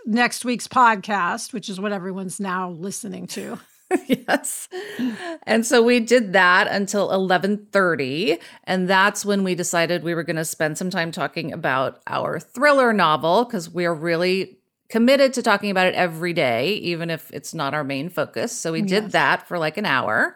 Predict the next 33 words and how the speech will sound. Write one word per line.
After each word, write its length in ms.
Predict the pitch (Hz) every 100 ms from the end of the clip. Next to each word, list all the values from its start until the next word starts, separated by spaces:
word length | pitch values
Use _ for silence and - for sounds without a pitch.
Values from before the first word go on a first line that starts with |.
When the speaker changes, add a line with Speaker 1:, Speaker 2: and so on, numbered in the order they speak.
| _
Speaker 1:
Yes, 380 | 208 208 185 -
and 120 | 185
we 100 | 185
came 240 | 180 226 240
up 160 | 247
with 140 | 247 240
something 480 | 240 220 196 226 208
we 140 | 208
loved. 640 | 190 185 175 175 214 - -
Speaker 2:
Yes. 640 | 285 466 480 466 - - -
Speaker 1:
And 220 | 254 262
then 100 | 269
at 80 | 254
twelve 400 | - 262 294 294
thirty, 420 | 277 254 240 247
we 140 | 233
took 240 | 233 226 226
a 60 |
lunch 400 | 233 208 190 -
break. 460 | 170 185 226 302 - - _ -
Speaker 2:
And 260 | 208 208
then 220 | 214 214
at 220 | - 185 156
one 320 | 175 202 302
fifteen, 800 | 359 294 - 233 214 202 196 196 196 - _
we 140 | 165
came 340 | 156 247 262 247
back 280 | 220 208
and 160 | 147 185
started 420 | - 180 175 160
working 380 | 156 175 185 170
on 360 | 160 151 151 147
a 240 | 98 -